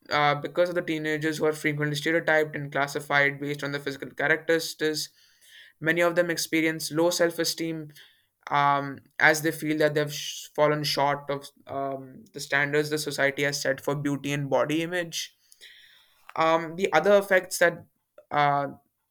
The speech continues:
that stereotypes can have on adolescents include caving into peer pressure. So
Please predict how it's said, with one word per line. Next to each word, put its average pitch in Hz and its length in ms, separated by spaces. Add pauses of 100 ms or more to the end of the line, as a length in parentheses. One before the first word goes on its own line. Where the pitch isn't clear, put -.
(140)
that 151 240
stereotypes 151 500
can 156 140
have 143 420
on 147 160
adolescents 147 640
include 151 500 (1080)
caving 185 300
into 180 220
peer 170 260
pressure. 180 520 (460)
So 165 640